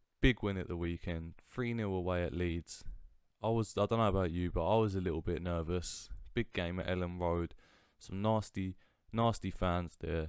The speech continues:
It's, it, it can be quite an atmosphere. To be honest, there wasn't much of an atmosphere until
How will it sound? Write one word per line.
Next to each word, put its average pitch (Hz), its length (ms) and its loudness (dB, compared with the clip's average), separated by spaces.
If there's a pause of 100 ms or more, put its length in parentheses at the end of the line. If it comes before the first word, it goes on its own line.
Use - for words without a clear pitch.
It's, - 500 -6 (100)
it, - 200 -6
it - 260 -12
can 95 140 -4
be 95 100 -2
quite 110 300 4
an 95 120 0
atmosphere. 87 680 -2 (220)
To 110 100 0
be 98 160 0
honest, 104 360 -2 (260)
there 101 120 4
wasn't 98 360 -2
much 101 260 0
of 85 80 -4
an 90 80 2
atmosphere 90 540 -2
until 87 480 0